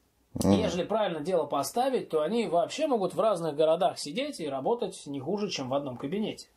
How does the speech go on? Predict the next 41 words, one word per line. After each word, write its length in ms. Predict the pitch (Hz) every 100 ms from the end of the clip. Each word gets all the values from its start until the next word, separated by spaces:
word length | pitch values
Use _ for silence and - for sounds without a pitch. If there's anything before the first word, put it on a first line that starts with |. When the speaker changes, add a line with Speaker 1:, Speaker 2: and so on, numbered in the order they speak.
| -
Speaker 1:
Не, 180 | 110
ну 140 | 92 -
иногда 280 | 90 92 95
это 140 | -
даже 240 | 90 85
плюс, 340 | 85 85 95 -
если 220 | - 85 92
какой-нибудь 240 | 87 82
закупщик 600 | 95 98 107 - - - _
в 40 | -
другом 280 | 104 104
городе 280 | 107 117 107
находится, 500 | 101 95 98 87 -
ему 120 | 110
взятку 300 | 85 90 -
передать 320 | - 98 95 90
сложнее, 380 | 95 85 87
если 180 | 82 -
что. 260 | - - 95 _ _ _ _ _ _ _ _ _ _ _ -
Speaker 2:
Святая 560 | - 175 175 277 320
простота. 680 | - 156 - 147 - 131 110 - _ _ _
Транспорт 420 | - 285 - 220 -
между 240 | 202 175 185
городами 400 | 214 226 190 190
тоже 260 | 285 196
будет 240 | 170 156 165
развиваться. 640 | 160 196 226 170 - - - - -
Тут 160 | 277 269
другая 320 | 285 311 233
полезная 380 | 226 208 160 139
побочка. 480 | 160 165 123 - - _ _ _ _ _
Удалёнка 540 | 139 165 269 359 302 277
поможет, 580 | 202 247 302 269 247
э, 220 | 202 190 175
с 40 |
занятостью 880 | 131 202 254 247 233 180 - 202 185
проблемы 480 | 185 175 202 214 165
решать 320 | 151 180 165
в 60 |
мелких 320 | 147 185 165 147
городках. 640 | 151 143 - 131 120